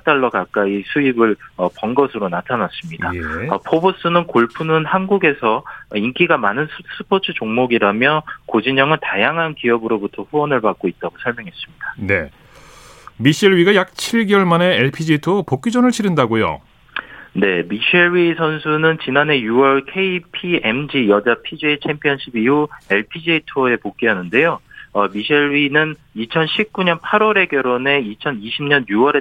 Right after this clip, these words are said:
Speaker 1: 딸을 출산한 뒤, 어, 지난해 삼월 투어에 복귀해 총 여섯 차례 대회에 출전했는데 네 차례 컷 탈락했고 최고 성적은 공동 사십 위였습니다.
Speaker 2: 예, 예.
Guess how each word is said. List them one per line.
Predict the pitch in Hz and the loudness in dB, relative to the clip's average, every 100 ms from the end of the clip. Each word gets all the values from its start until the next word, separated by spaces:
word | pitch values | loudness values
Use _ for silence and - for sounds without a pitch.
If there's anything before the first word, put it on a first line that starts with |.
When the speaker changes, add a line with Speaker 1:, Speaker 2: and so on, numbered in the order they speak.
| - | 0
Speaker 1:
딸을 | 156 170 - | 0 -2 -12
출산한 | 113 - 139 127 107 | -16 -10 -8 -8 -8
뒤, | 127 165 165 _ _ | -4 -4 -6 _ _
어, | 101 95 - | -2 -2 -2
지난해 | 117 139 143 - | 2 2 2 -2
삼월 | 175 165 - | 0 0 -2
투어에 | - 196 180 | 0 2 2
복귀해 | 135 120 - 123 127 | 0 -2 -2 -2 -2
총 | - 151 | -4 -2
여섯 | 95 92 170 - | 0 2 0 0
차례 | 185 175 | 0 0
대회에 | 151 127 113 110 107 | 2 2 2 0 0
출전했는데 | - 123 120 107 95 90 - 127 - - - - | -6 -6 -4 -6 -8 -6 0 0 -2 -12 -20 -4
네 | 101 104 | -2 0
차례 | 143 139 | -2 -2
컷 | - 156 | -4 -4
탈락했고 | - 165 151 - 123 - 156 175 - - | 0 0 0 -2 -4 0 0 0 -6 -20
최고 | - 180 180 180 | -8 -4 0 0
성적은 | 170 151 139 131 139 | 0 -6 -2 -2 -2
공동 | 135 113 117 127 | -6 -6 -4 -4
사십 | - 95 92 156 123 | -2 -2 0 0 0
위였습니다. | 87 - - 104 92 87 | -2 -4 -10 -8 -6 -6
Speaker 2:
예, | 82 80 | -8 -8
예. | 78 76 104 | -10 -12 -12